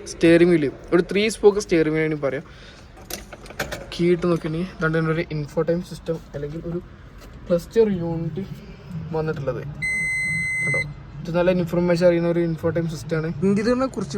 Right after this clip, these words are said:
പറയുന്ന സമയത്ത് ഫസ്റ്റ് എടുത്ത് പറയുന്ന കാര്യം അത്യാവശ്യം നല്ലൊരു ഫീച്ചേഴ്സിലൊരു, ഒരു ക്യാബിൻ ഈ വാഹനത്തിൽ കൊടുത്തിട്ടുള്ളത്. ഡ്രൈവറിൻ്റെ എല്ലാ ഫീച്ചേഴ്സും നമുക്ക് ഇതിൽ ലഭിക്കുന്നതാണ് ഈ ഒരു Intra സീരീസിൽ. അപ്പോൾ ഇതിൻ്റെ ക്ലസ്റ്റർ യൂണിറ്റ് നോക്കുകയാണെങ്കിൽ കേട്ടോ,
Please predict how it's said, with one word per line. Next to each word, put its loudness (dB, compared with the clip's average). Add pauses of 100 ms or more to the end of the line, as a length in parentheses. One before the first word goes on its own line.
(120)
പറയുന്ന 2
സമയത്ത് -6
ഫസ്റ്റ് -2
എടുത്ത് -2
പറയുന്ന 2
കാര്യം -2
അത്യാവശ്യം -6
നല്ലൊരു 2
ഫീച്ചേഴ്സിലൊരു, 4 (640)
ഒരു 0 (160)
ക്യാബിൻ 2
ഈ -2
വാഹനത്തിൽ -4
കൊടുത്തിട്ടുള്ളത്. 0
ഡ്രൈവറിൻ്റെ 6
എല്ലാ 6 (100)
ഫീച്ചേഴ്സും 0
നമുക്ക് -6
ഇതിൽ 0 (140)
ലഭിക്കുന്നതാണ് 0 (120)
ഈ -2
ഒരു -2 (100)
Intra 0
സീരീസിൽ. -8 (440)
അപ്പോൾ -2
ഇതിൻ്റെ 4 (120)
ക്ലസ്റ്റർ 6 (100)
യൂണിറ്റ് 6
നോക്കുകയാണെങ്കിൽ 2 (2250)
കേട്ടോ, -14